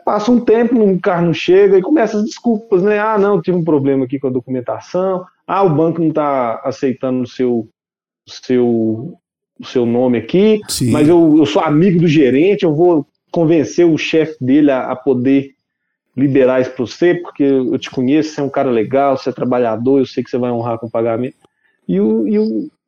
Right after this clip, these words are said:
Speaker 1: e ele vai envolvendo a vítima nesse tipo de conversa. E fizeram várias vítimas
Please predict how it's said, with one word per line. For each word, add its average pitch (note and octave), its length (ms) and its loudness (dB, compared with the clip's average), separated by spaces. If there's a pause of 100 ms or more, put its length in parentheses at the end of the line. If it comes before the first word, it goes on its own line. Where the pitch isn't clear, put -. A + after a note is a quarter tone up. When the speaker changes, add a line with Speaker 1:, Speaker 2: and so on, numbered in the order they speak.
(140)
Speaker 1:
e G#3+ 100 0
ele G3+ 120 4
vai F#3+ 180 4
envolvendo F#3 680 4
a E3 140 0
vítima D3 340 -2
nesse F#3+ 280 -2
tipo - 200 -6
de - 120 -20
conversa. E3 600 0 (1000)
E D#4+ 420 4
fizeram G#3+ 720 2
várias E3+ 560 0
vítimas D3 420 -2